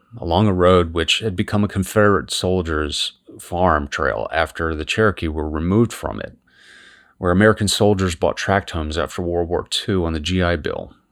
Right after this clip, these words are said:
where the new interstate had carved a path for white flight to relieve its self-imposed anguish over progress. Frank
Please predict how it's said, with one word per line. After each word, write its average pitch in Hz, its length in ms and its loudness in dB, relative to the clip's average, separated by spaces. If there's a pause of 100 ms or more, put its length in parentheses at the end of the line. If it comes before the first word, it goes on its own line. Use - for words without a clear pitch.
where 98 100 -4
the 87 100 -2
new 117 200 4
interstate 98 400 0
had 101 100 -6
carved 101 320 0
a - 20 -10
path 98 360 0
for 95 140 -4
white 95 260 0
flight 90 340 -2
to - 140 -10
relieve 90 360 0
its 90 140 -4
self-imposed 87 720 -4
anguish 90 320 -2
over 80 180 -6
progress. - 680 -2 (1900)
Frank 110 380 0